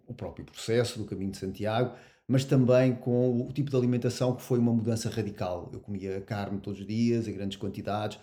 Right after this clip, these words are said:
ah, comia bifes ao pequeno almoço, ao almoço, ao jantar. Digamos que foi aqui <laughs> quase um percurso paleo no início da minha vida, ah, mas que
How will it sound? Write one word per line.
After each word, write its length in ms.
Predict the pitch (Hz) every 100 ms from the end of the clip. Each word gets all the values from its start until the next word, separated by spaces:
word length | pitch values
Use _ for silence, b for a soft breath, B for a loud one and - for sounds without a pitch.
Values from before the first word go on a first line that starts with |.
| b b b b b
ah, 540 | - 117 113 113 110 104
comia 160 | 127 113
bifes 220 | 113 -
ao 80 | 95
pequeno 220 | 117 95
almoço, 640 | 95 135 151 139 - 123
ao 120 | 104
almoço, 540 | 90 104 147 147 - 110
ao 60 |
jantar. 540 | 101 95 95 123 127 113
Digamos 260 | 123 120
que 80 | -
foi 120 | 131
aqui 240 | - - - -
<laughs> 120 | -
quase 220 | 160 135
um 80 | 147
percurso 440 | 151 123 139 117 -
paleo 520 | 123 120 117 113 104 B B B B B
no 200 | 127 135
início 300 | 135 139 131
da 80 | 135
minha 200 | 131 131
vida, 480 | 117 131 135 120 B B B B B B _ -
ah, 420 | 156 139 139 135
mas 200 | 143 151
que 400 | - 151 160 110